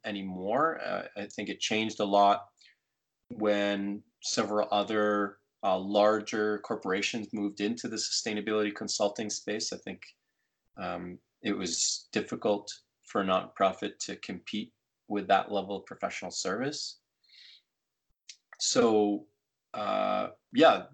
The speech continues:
it's been, I would say it's been a disruptive process, but I, I see that as not necessarily a bad thing. It's a difficult thing, but it, it, uh, I think it's, it can be healthy.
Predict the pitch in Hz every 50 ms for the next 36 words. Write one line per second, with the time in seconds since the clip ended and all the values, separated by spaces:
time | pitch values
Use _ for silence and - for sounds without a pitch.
0 | _ _ - 110 - - - - 143 139 135 127 120 - 120 113 123 127 - -
1 | 147 131 - - - - _ - 123 120 117 113 113 110 - _ _ _ _ _
2 | _ _ _ _ _ _ _ _ _ - 104 98 95 98 _ - - - - -
3 | - - 104 104 - - - 110 104 95 - _ - - - 90 92 95 - -
4 | 127 151 160 - - - _ _ _ _ _ _ _ _ _ _ _ _ 147 135
5 | 135 135 - - 131 139 147 151 151 - _ - 139 151 151 - - 180 165 185
6 | 185 180 180 180 170 156 151 - - - - - - - _ _ _ _ _ 147
7 | 151 151 151 147 - 143 143 143 - - 160 147 143 143 143 143 143 139 135 127
8 | 117 110 107 - 107 113 147 165 - - 92 95 113 117 104 - - 101 95 -
9 | - _ - 127 123 - 202 - - 98 90 - - - 92 95 104 123 120 113
10 | 110 104 101 98 98 95 - - - - 110 107 104 104 - _ - - 110 101
11 | 98 95 92 90 - - _ _ _ _ _ _ - 117 104 - - 151 127 120
12 | - 113 104 101 - - - - - - - - _ _ _ _ _ _ _ _
13 | - - - - 113 104 104 101 92 92 120 117 113 - - - - 90 90 -